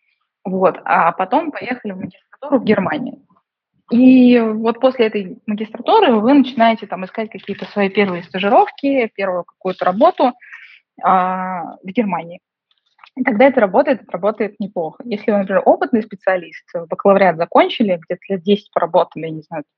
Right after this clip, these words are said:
в России, потом решили пойти в зарубежную магистратуру, так это, скорее всего, не сработает. То есть на разубе-, на зарубежный рынок через магистратуру хорошо бы подаваться, ну,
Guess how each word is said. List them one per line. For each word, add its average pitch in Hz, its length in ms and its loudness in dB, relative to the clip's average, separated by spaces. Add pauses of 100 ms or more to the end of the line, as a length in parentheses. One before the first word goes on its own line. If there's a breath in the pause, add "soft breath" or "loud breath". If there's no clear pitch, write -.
(460 loud breath)
в 190 60 -4
России, 196 400 2
потом 196 320 -2
решили 185 300 -2
пойти 185 240 0
в 180 60 -6
зарубежную 180 440 -4
магистратуру, 208 500 0
так 285 140 2
это, 285 160 4
скорее 196 240 -4
всего, 214 160 -6
не 196 80 -4
сработает. 165 580 -10
То - 80 -10
есть - 180 -10
на 170 80 -12
разубе-, 185 320 -4
на 208 180 -2
зарубежный 214 460 2
рынок 190 240 -4
через 175 260 -10
магистратуру 208 640 -2 (460 loud breath)
хорошо 208 300 0
бы 240 120 2
подаваться, 190 1040 -2 (340)
ну, 208 300 -10